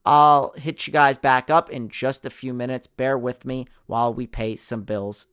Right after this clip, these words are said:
See you back here in just about a minute or two. Okay, I'm back. Let's get this thing rolling. We're gonna talk some baseball right now, and we've gotta start with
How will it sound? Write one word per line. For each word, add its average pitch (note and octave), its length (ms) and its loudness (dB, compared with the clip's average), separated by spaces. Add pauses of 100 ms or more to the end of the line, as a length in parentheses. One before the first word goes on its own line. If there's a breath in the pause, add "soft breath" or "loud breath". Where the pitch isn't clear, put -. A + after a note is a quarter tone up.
(420)
See - 180 -6
you F3 40 0
back D#3 220 2
here D3+ 160 -2
in B2+ 200 -8
just E3+ 300 -8
about C#3+ 340 2
a B2+ 80 -6
minute A2+ 500 -8
or G2+ 240 -6
two. - 360 -14 (1800)
Okay, A2 520 -4
I'm C#3 260 -2
back. A2 460 -4 (800)
Let's D#3+ 260 -4
get E3+ 200 -2
this D#3 220 -6
thing D3 260 -8
rolling. C3 500 -4
We're D3 180 -6
gonna E3 180 -2
talk D3 320 0
some B2+ 300 -8
baseball A#2+ 580 -4
right A2+ 300 -8
now, A#2 400 -8 (100)
and B2+ 160 -8
we've B2+ 240 -12
gotta D3+ 320 4
start C3+ 540 -2 (400)
with C3 400 -6